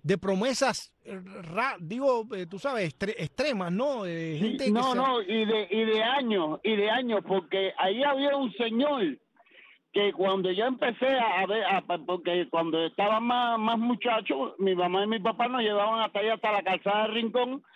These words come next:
Speaker 2: a ver cómo pasaba la gente, y yo fui viendo todos los años un señor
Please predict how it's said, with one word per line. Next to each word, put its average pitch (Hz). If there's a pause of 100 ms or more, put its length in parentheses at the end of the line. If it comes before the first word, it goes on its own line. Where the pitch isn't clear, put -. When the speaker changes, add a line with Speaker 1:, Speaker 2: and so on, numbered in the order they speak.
(200)
Speaker 2:
a 175
ver 226
cómo 196
pasaba 208
la 208
gente, 208
y 180
yo 220 (1800)
fui 277
viendo 240
todos 262
los 233
años 247
un 226
señor 226